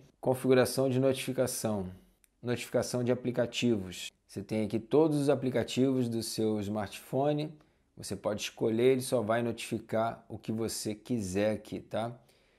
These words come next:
O que você selecionar, ele vai tá notificando ali. Aqui, gerenciador de widgets, são os aplicativos que vão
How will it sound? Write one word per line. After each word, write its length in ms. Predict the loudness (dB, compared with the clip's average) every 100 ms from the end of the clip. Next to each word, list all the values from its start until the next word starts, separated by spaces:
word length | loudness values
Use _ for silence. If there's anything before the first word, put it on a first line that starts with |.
| _ -20
O 60 |
que 140 | -12 -8
você 260 | -6 -6
selecionar, 640 | -4 -2 -2 -2 -2 -2 -2
ele 100 | 0
vai 140 | -2
tá 160 | -2 -6
notificando 640 | -6 -6 -6 -6 -4 -2
ali. 300 | -2 -4 -8 -16 _ _ _ _ _ -12
Aqui, 480 | -10 -8 0 2 4
gerenciador 880 | 2 0 -2 0 0 0 0 0 0
de 340 | -2 0 0 -4 _
widgets, 800 | -2 2 2 2 0 0 -6 -12 -18 _
são 380 | -14 -6 -4 -2
os 100 | 0
aplicativos 720 | -2 -2 -2 -2 0 0 0
que 220 | -4 -6
vão 400 | -4 0 0 -2